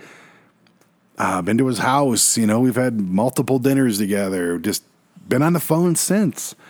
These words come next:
We, uh, the, <laughs> the, the funniest thing we ever did was I, we were filming at a tattoo shop in, uh, Locust Grove, Georgia,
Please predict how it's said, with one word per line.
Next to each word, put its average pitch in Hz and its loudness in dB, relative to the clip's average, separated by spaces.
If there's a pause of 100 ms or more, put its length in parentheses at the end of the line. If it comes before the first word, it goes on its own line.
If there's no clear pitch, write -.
(880)
We, 139 0
uh, 120 0
the, 113 -2
<laughs> - -
the, 113 -4
the - -4
funniest 117 0
thing 123 2
we 113 2
ever 107 0
did 120 -2
was 95 -2
I, 95 -4 (960)
we 117 -2
were 110 0
filming 117 0
at 95 0
a 92 -4
tattoo 117 0
shop 82 -4
in, 82 -4
uh, 80 -8 (720)
Locust 101 -2
Grove, 90 -2
Georgia, 95 -4